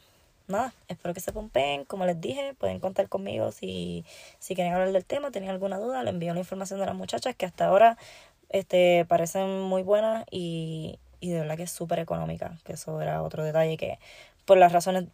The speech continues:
por las que no lo había podido hacer antes. Así que, hasta aquí los dejo.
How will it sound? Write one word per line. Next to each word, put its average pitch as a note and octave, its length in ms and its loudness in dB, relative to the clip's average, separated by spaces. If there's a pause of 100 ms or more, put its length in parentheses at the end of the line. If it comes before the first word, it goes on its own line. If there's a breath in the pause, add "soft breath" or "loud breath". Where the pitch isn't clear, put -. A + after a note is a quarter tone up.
por F#3+ 100 8
las F3+ 100 6
que F3 100 0
no E3 60 4
lo E3 60 8
había E3+ 220 8
podido E3 260 0
hacer F3 180 0
antes. E3 360 0 (760 soft breath)
Así F3+ 340 -4
que, E3+ 720 4 (880 soft breath)
hasta F#3+ 240 -4
aquí F#3 140 -2
los G3+ 160 0
dejo. G#3+ 360 0